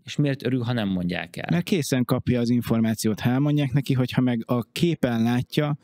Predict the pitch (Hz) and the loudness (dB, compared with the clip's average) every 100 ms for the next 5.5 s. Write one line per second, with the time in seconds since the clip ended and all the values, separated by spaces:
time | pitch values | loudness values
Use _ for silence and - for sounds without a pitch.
0 | - - 123 120 - 123 120 127 120 110 | -14 -6 -4 -2 0 0 2 2 0 -2
1 | - 123 127 139 113 104 - 143 135 123 | 0 0 2 2 0 0 0 2 2 2
2 | 113 120 - - 104 98 113 123 113 131 | 2 0 0 -2 0 0 0 0 0 0
3 | 127 117 120 110 110 113 127 113 117 110 | 2 2 2 2 0 0 -2 0 2 2
4 | 110 110 107 107 - 101 101 95 98 95 | 0 0 0 0 0 0 2 2 2 2
5 | 95 - - 113 | 0 -2 -2 0